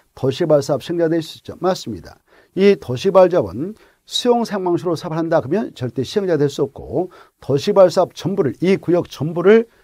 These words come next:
이 구역 전부를 환지 방식으로 시행해 나가게 될 때 한해서만 시행자 될 수 있도록 규정하고 있습니다.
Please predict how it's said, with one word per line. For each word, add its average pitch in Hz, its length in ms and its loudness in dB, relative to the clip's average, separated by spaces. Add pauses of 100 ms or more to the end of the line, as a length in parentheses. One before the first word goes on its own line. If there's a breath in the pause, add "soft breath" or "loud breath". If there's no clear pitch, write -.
(120)
이 165 120 0
구역 160 280 -2
전부를 170 580 -2 (220 soft breath)
환지 240 320 -4
방식으로 185 380 0
시행해 190 280 -4
나가게 143 360 -2
될 143 160 0
때 135 100 -6
한해서만 202 500 0 (200)
시행자 117 400 -8
될 101 160 -10
수 - 120 -20
있도록 - 320 -2
규정하고 92 400 -18
있습니다. - 580 -20